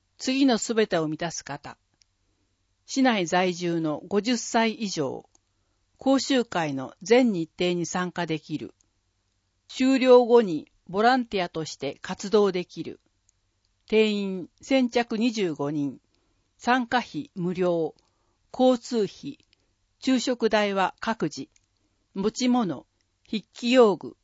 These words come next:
昼食、飲み物、タオル。申し込み方法。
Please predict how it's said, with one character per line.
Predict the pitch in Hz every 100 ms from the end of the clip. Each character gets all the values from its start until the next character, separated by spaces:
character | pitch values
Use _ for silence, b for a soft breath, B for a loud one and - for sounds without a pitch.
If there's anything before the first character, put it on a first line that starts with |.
| _ -
昼 | 226 220
食、 | - 196 - 185 - _
飲 | 196 208
み | 240 233
物、 | 233 156 - _ -
タ | 208 180
オ | 123
ル。 | 87 _ _ _ _ _ _ _ _ _ _ _ _
申 | 226 269
し | -
込 | - 262
み | 254
方 | 262 233
法。 | 202 160 143 123